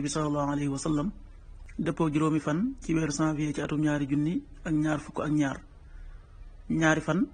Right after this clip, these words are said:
bokkul ci lim yu fàtt yi. Lim bu rafet la, kon tey ci àllarba ji rafet na. Li ñu ci gën a taamu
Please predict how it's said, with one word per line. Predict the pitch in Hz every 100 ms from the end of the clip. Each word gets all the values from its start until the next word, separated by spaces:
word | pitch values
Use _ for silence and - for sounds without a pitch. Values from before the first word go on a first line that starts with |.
| -
bokkul | 160 151 160 147
ci | 160 156
lim | 165 160
yu | 156
fàtt | 147 139
yi. | 143 135 - - - - - - -
Lim | 143 160 160
bu | 147
rafet | 147 147
la, | 143 175 -
kon | - 156
tey | 147 143
ci | 139
àllarba | 160 147 139
ji | 143
rafet | 151 156
na. | 143 135 - - - - - - -
Li | - 165
ñu | 160
ci | 156
gën | 156
a | 151
taamu | 151 147 160